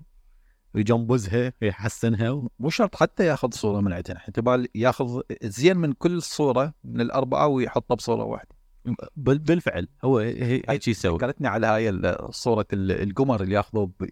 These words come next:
Speaker 2: بياك-،
Speaker 1: آه،
Speaker 2: بياك-،
Speaker 1: بالفعل.
Speaker 2: <laughs> حكينا على والله.
Speaker 1: شوف، هذه التليفونات مؤخرا،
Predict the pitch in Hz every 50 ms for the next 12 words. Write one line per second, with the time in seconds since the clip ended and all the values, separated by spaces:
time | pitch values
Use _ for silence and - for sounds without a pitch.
0 | - - - 104 104 101 - 143 147 147 147 147 147 143 139 135 139 147 135 156
1 | 143 120 117 117 113 110 110 107 107 - 107 107 120 127 123 - - 117 104 98
2 | 98 98 98 95 92 90 85 156 165 - 156 147 143 139 117 131 127 127 127 123
3 | 123 117 113 120 - - _ - - - _ - _ _ _ _ - - 143 -
4 | - 139 143 147 127 131 143 127 131 127 120 - - _ _ _ - _ _ _
5 | _ _ _ _ _ _ _ _ _ _ _ - 113 113 - - 131 123 110 -
6 | 123 123 131 151 170 170 - - - 120 107 101 98 - - 104 101 107 123 -
7 | - - 110 101 90 87 82 80 80 80 82 85 82 82 90